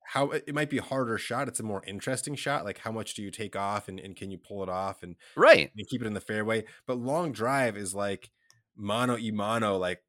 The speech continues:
Speaker 1: I'm gonna stand here and you're gonna stand here. We're gonna see who hits the ball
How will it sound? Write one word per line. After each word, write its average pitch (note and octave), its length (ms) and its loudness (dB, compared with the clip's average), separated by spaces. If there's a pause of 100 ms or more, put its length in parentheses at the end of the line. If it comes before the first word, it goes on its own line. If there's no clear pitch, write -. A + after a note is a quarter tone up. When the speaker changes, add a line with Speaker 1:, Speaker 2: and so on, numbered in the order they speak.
(100)
Speaker 1:
I'm G#2+ 120 -2
gonna A2+ 140 -2
stand G#2 300 -2
here G#2+ 180 2
and G2+ 60 0
you're G2+ 100 0
gonna G2 140 -2
stand F#2+ 220 -6
here. G2 140 -2
We're F#2+ 100 -6
gonna F2+ 120 -6
see G2 240 -4
who F2+ 460 -4 (360)
hits - 180 -6
the - 100 -8
ball E2+ 400 -6